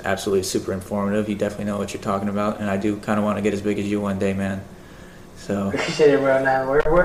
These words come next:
Speaker 2: about the same level. Like, we're both on, we're both trying to hit way bigger things than we currently are. So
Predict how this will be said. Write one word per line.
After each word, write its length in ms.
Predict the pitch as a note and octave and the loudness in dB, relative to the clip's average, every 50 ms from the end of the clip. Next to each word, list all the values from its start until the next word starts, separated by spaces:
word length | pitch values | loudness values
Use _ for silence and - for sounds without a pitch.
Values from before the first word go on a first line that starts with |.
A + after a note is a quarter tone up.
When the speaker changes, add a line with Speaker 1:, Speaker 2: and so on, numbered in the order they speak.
| F3+ F3+ | 6 4
Speaker 2:
about 240 | - - - - | 2 2 2 2
the 80 | - D3+ | 0 0
same 260 | C#3+ - D3 C3+ C3 B2+ B2+ C3 | 0 0 0 -2 -2 -2 -4 -4
level. 160 | C3+ C#3+ C#3+ | -4 -4 -2
Like, 220 | C#3 B2+ B2 B2+ C3+ | -2 -2 -2 -2 -2
we're 140 | C3+ C3+ C3+ | -2 0 4
both 220 | C#3 C3+ C3+ C3+ C3 | 6 6 6 6 4
on, 220 | B2+ B2+ B2+ B2 - - - - - - - - | 0 0 -2 -4 -6 -10 -14 -14 -14 -12 -6 -4
we're 120 | C3+ B2+ | -2 2
both 240 | B2+ C3+ C3+ C3+ - | 6 8 8 8 6
trying 260 | - B2+ B2+ B2+ B2+ B2 | 4 2 0 0 -2 -4
to 60 | B2 - | -6 -6
hit 340 | - C#3 B2+ B2 - - - - - | -4 -4 -4 -4 -4 -6 -10 -12 -4
way 260 | C3+ C#3 C#3 C#3 C#3 C#3 | 0 2 4 4 4 4
bigger 260 | C#3 C3 B2+ C3 A#2+ | 2 0 0 0 -2
things 440 | B2 - C3 A#2+ A#2+ B2 A#2+ - - | -4 -4 -6 -6 -6 -6 -8 -10 -12
than 140 | A#2 A#2+ | -12 -10
we 60 | A#2+ A#2 | -10 -10
currently 400 | - - C3 B2 B2 A#2+ A#2+ A#2+ | -6 -4 -2 -2 -2 -4 -6 -8
are. 180 | A#2+ A#2+ A#2+ A#2 | -10 -8 -10 -10
So 260 | - - - A#2 A2+ | -12 -12 -12 -12 -12